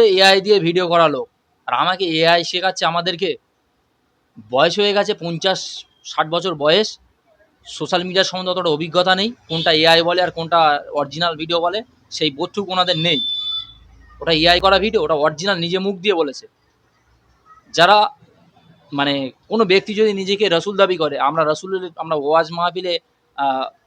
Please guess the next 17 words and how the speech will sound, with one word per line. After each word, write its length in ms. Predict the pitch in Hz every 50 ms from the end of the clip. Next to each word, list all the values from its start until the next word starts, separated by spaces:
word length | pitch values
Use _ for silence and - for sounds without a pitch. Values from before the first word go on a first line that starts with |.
| _ _ _ - - - -
আলেমদের 320 | 151 175 190 190 190 190
থেকে 200 | 190 196 180 180
শুনেছি 400 | 165 - 170 175 156 127 139 131 _ _ _ _ _ _ _ _ _ -
যে 340 | 143 127 151 151 147 139 131 - _ _ _ _ _ _ _ _ _ _ _ - 135
যখন 280 | 151 170 170 202 196
কোনো 200 | 180 208 202 208
ব্যক্তি 260 | 190 190 190 - 208
আল্লাহ 260 | 180 175 180 185 190 175
রসুলকে 340 | 175 175 - 208 196 190
অপমান 320 | 190 185 170 180 196 196 196
করতেন, 340 | 190 208 196 - 170 151 139
তখন 220 | 165 170 185 185
তাকে 200 | 170 185 180 180
হত্যা 320 | 151 - 156 - - 175
করে 180 | 165 165 170 165
দেওয়া 240 | 160 170 160 151 139
হতো 200 | 127 120 117